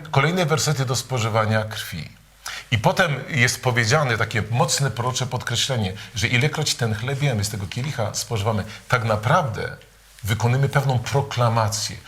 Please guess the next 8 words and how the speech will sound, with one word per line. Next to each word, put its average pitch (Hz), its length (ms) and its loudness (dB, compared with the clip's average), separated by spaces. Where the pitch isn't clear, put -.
Ogłaszamy 123 540 4
wobec 120 340 0
całego 139 560 0
świata, - 600 0
widzialnego, 127 540 4
niewidzialnego, 110 760 0
dzieło 135 380 2
Golgoty. 120 540 -2